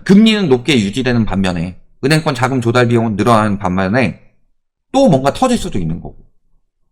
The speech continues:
그리고 금리 인하가 진행이 되면서 리버스 오퍼레이션 트위스트, 이게 진행이 되게 되면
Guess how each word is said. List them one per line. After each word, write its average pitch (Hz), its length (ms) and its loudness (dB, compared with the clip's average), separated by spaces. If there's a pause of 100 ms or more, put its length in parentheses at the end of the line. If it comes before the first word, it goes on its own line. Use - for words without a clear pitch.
그리고 196 420 0 (120)
금리 185 380 2
인하가 139 540 0 (260)
진행이 175 420 0
되면서 127 680 2 (800)
리버스 220 540 -2 (200)
오퍼레이션 190 720 0
트위스트, - 480 -4 (160)
이게 147 220 2
진행이 143 340 -4
되게 113 220 -2
되면 110 380 -2